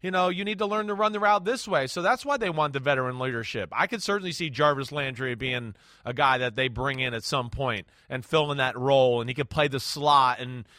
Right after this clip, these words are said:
you know, be the veteran leader that way. It makes sense. Uh, they definitely gotta add to that position, that's for sure.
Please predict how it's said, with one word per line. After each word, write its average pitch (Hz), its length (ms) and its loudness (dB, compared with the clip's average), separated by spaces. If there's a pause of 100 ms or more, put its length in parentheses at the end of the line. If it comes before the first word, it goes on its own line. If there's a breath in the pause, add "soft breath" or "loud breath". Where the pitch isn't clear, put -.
you 139 60 -10
know, 131 160 0
be 139 200 -4
the 135 120 -2
veteran 131 460 -2
leader 127 240 -4
that 113 260 0
way. 113 200 2
It 101 40 -6
makes 151 260 -4
sense. 151 380 -2
Uh, 127 200 0
they 139 120 -2
definitely 196 320 -2
gotta 151 220 0
add 147 220 4
to 131 60 -6
that 127 160 -2
position, 120 440 -6
that's 117 180 -4
for 113 140 -12
sure. 95 380 -6